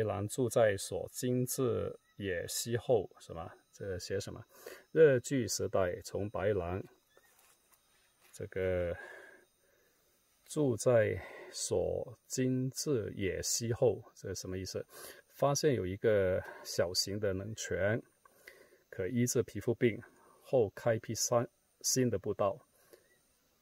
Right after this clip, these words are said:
而后又在温泉，就是那个清泉、江学良这个故居的那旁边那里，周边建设招待所，并且又开辟从五峰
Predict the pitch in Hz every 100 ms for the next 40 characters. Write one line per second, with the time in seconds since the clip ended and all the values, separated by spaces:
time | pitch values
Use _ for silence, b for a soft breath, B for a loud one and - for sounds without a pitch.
0 | _ _ _ _ - 113 110 135 120 123
1 | 104 120 107 98 104 120 123 - 95 104
2 | - _ - 98 - 95 92 90 92 -
3 | 104 92 90 85 - 123 123 90 87 92
4 | - _ _ _ _ 107 107 104 95 95
5 | 90 92 101 _ _ - 92 - 90 87
6 | 87 90 - 107 95 104 98 87 92 -
7 | 98 95 95 98 92 113 b b b b
8 | b - 117 120 117 120 - - 117 98
9 | - 104 - 113 110 107 95 - - B
10 | B B _ _ B B - 123 107 -
11 | - 90 87 87 92 104 110 98 92 -
12 | 117 113 - 120 95 - 92 113 90 90
13 | 113 110